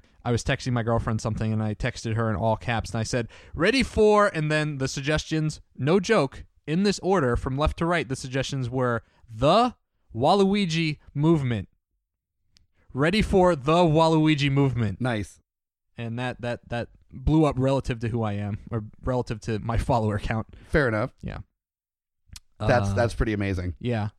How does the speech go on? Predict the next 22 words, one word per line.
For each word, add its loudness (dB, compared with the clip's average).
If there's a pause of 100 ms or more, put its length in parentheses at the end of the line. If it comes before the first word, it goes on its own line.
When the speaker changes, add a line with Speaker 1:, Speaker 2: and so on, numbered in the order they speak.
Speaker 1:
I -4
was, -2
<laughs> -6
I 0
was 0
pretty -2
psyched -4
that -4
people, -2
Speaker 2:
<laughs> 0
Speaker 1:
people -2 (640)
chuckled -6
at -6
that -6
one. -8 (680)
Speaker 2:
Adaptations -2
like -6
we're -6
talking -6
about, -6
um, -6
with -6